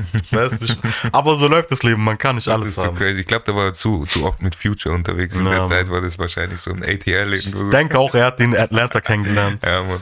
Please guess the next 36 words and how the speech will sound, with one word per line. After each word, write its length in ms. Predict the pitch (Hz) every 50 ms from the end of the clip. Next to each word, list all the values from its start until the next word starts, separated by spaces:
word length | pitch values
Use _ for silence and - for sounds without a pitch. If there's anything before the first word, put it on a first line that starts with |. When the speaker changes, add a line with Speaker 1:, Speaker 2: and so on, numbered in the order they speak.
| - -
Speaker 2:
Vielleicht 360 | - - 110 110 110 107 -
im, 260 | 110 110 107 104 104
wie 120 | 104 110 113
heißt, 360 | 120 117 113 107 - - -
äh, 280 | 110 101 98 98 98 95
wie 80 | 104 107
heißt 200 | 104 104 - -
dieser 240 | 104 101 98 95 -
berühmte 320 | - 92 104 107 - - 98
Stripclub? 560 | - - - 104 - - - 104 101 - - - - -
Speaker 1:
Keine 280 | - - 90 82 -
Ahnung. 120 | - 69 85 92 - -
Speaker 2:
King 200 | - - 113 107
of 140 | 104 95 -
Diamonds, 460 | - 110 110 110 110 110 107 107 -
Alter. 380 | - - 113 - - 113 117 117 110
Speaker 1:
<laughs> 40 | - - - 117 - - - 123 - - 120 - - - 143 - - _ _ _ - - -
Speaker 2:
Mal 200 | - 117 117 117
schön 200 | 113 - 147 139
im 80 | 127 120
King 160 | - 143 135
of 140 | 131 123 -
Diamonds 320 | - 139 135 131 127 123 131
einer 180 | 120 123 120
weggeflankt, 540 | 120 117 - 117 - - 117 107 101 92 87
Alter. 160 | 82 85 85
Speaker 1:
Ja, 80 | 82 85
Digga, 280 | 95 98 98 110 - 113
du 100 | 98 - - -
weißt. 380 | - 139 131 104 85 - -
Speaker 2:
Neun 160 | - 110 107 107
Monate 240 | 104 107 107 -
später, 240 | - - 120 104 -
du 120 | 98 101 98
weißt, 280 | 98 98 98 104 107 107
Bruder. 220 | 110 107 92 92